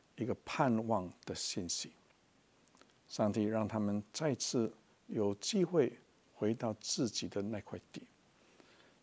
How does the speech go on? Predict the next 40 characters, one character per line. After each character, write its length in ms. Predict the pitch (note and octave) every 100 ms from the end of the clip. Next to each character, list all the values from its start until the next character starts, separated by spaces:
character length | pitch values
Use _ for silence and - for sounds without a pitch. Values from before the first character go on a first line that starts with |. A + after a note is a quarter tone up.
| _
当 120 | -
我 40 | A#2
们 60 |
继 140 | A#2 C3
续 120 | C3
往 180 | B2 A2
前 180 | B2 B2+
看 180 | -
的 120 | B2+ A#2
时 140 | -
候， 200 | A#2+ A#2+
十 260 | A#2 - D3
五 160 | D3
节 300 | A#2+ A#2 A2+
到 260 | B2 B2 A2 -
二 200 | E3+ C3+
十 160 | A2 A#2+
八 220 | A2 G#2+
节， 300 | G#2 F#2+ F#2+ - - - - _
这 140 | - B2
更 280 | - F#3 F3
新 180 | -
的 60 | D3
盼 240 | - B2+ A#2
望， 160 | A2+ - - - - _ -
不 80 | D3
但 300 | D3+ C#3 B2 - - -
指 220 | - B2
出 420 | B2+ - E3 D#3+ - - -
从 240 | - D3+
死 220 | - -
亡 280 | C3 B2 C#3
到 120 | C#3+
复 240 | C3+ - B2+
活， 280 | A2 G#2 G#2 - - - _ -
从 420 | C3 B2+ D3 D3+ - -
这 140 | - D3
个 100 | B2+
失 260 | - F#3
落 360 | D#3 D#3+ D3 C#3